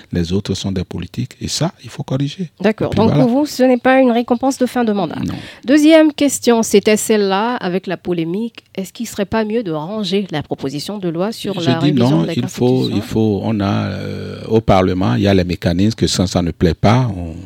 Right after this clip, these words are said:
Speaker 1: ça va être rejeté. C'est pour ça que j'ai dit non.
Speaker 2: D'accord.
Speaker 1: Euh, son auteur même, parce que moi, il ne m'appartient pas de ranger, son auteur a déjà dit partout qu'il ne souhaite pas retirer la proposition. Dès qu'il ne l'a pas retirée, la représentation nationale va se prononcer.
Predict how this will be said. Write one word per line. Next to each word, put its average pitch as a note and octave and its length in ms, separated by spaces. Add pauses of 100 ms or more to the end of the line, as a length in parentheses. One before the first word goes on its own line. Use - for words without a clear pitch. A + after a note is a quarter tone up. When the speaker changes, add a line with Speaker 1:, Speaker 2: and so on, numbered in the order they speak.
(120)
Speaker 1:
ça - 180
va F2 140
être F#2+ 120
rejeté. G2 480 (380)
C'est - 160
pour G2+ 160
ça G2 140
que G2+ 180
j'ai F2+ 160
dit F2 160
non. G#2+ 160 (300)
Speaker 2:
D'accord. F#3 240
Speaker 1:
Euh, - 40
son A#2 240
auteur A#2 380
même, G#2+ 320
parce - 220
que G#2+ 60
moi, F#2+ 260
il A2 40
ne - 20
m'appartient F#2 460
pas A#2 180
de F#2 80
ranger, F#2 360
son A#2+ 200
auteur G#2+ 300
a G#2+ 60
déjà G2 240
dit F2+ 420 (140)
partout A2 460 (320)
qu'il F#2+ 160
ne F#2+ 80
souhaite F#2 340
pas A2 160
retirer F#2+ 400
la F#2 120
proposition. - 480
Dès G2+ 160
qu'il D3 120
ne A#2 40
l'a A2 80
pas B2+ 140
retirée, A2 440 (300)
la F#2 200
représentation G2 800
nationale A#2 640 (120)
va F2+ 160
se C3 140
prononcer. A2 500